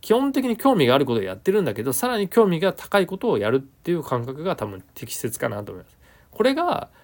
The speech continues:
あの、ちょっと間違って伝わってたらだいぶ修正したいんですけど、八個興味ないのを我慢してやってるのは多分ちょっと違いますね。てか、だいぶ違います。で、二個興味があることをやってる。で、なんとか、えー、生きていけるっていうのは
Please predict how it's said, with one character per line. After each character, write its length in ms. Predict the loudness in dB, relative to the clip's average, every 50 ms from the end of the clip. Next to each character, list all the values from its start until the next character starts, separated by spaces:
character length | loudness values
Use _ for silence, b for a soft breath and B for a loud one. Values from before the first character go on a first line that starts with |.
| b b b b _
あ 120 | -4 -2
の、 460 | 0 0 0 0 -2 -2 -4 -6 -8 -10
ち 80 | -6 -2
ょ 20 |
っ 0 |
と 40 | 2
間 120 | 4 4 4
違 240 | 4 6 4 4
っ 20 | 4
て 100 | 0 -4
伝 60 | -2 0
わ 60 | 0
っ 40 | 0
て 100 | 0 0
た 120 | 2 2 2
ら 100 | 2 4
だ 140 | 4 2
い 40 | 2
ぶ 80 | 2 -2
修 180 | -2 -2 -2
正 140 | 0 0 -4
し 80 | -4 -4
た 80 | -6
い 40 | -8
ん 20 | -8
で 60 | -10
す 60 | -14
け 60 | -10
ど、 320 | -6 -2 -2 -2 -2 -6 -12 _ b b b b b
八 260 | -6 -4 -4 -4 -2
個 160 | 0 0 4
興 160 | 6 6 6 6
味 120 | 4 2
な 120 | 2 2
い 140 | 2 0 -2 -6 -10
の 160 | -10 -8 -6
を 20 | 0
我 20 |
慢 320 | 4 4 4 4 4 0 0
し 100 | -2 -4
て 60 | -6
や 60 | -8
っ 40 | -6
て 140 | -6 -6 -4
る 80 | -4
の 80 | -2 0
は 160 | -2 -2 -2
多 100 | -2 -2
分 160 | -2 -2 -2
ち 80 | -2 -4
ょ 40 | -6
っ 40 |
と 300 | -6 -8 -10 -10 -10 -16 -20 _ _ _ 2 4
違 60 | 4
い 20 | 4 4
ま 140 | -2 -2 -2
す 120 | -6 -12
ね。 140 | -16 -18 -18 -12
て 80 | -6 -6
か、 100 | 0 4
だ 120 | 4 4
い 40 | 4
ぶ 60 | 4
違 140 | 2 0 0
い 20 |
ま 100 | 0 -4
す。 80 | -8 -12 b b b b b b
で、 140 | 4 4 4
二 140 | 4 2 2
個 320 | 6 8 8 8 6 4
興 160 | 6 6 6
味 100 | 6 6
が 80 | 4 4
あ 20 |
る 60 | 4 4
こ 80 | 2
と 80 | 0 0
を 20 |
や 80 | -2 -2
っ 40 | -6
て 120 | -10 -14
る。 140 | -14 -14 -16 -20 -20 -20 -20 b b b b b b b b b 4
で、 260 | 6 8 8 8 6
な 200 | 4 4 4 4
ん 60 | 4
と 80 | 2 0
か、 320 | 4 4 4 4 4 0 -6
え 240 | -8 -8 -8 -8 -8
ー、 40 | -10
生 20 |
き 60 | -10 -10
て 80 | -12 -10
い 40 |
け 100 | -10 -12
る 80 | -12 -12
っ 20 |
て 160 | -14 -16 -18 -18
い 60 | -16
う 40 | -8
の 80 | -4
は 220 | -2 -2 -2 -2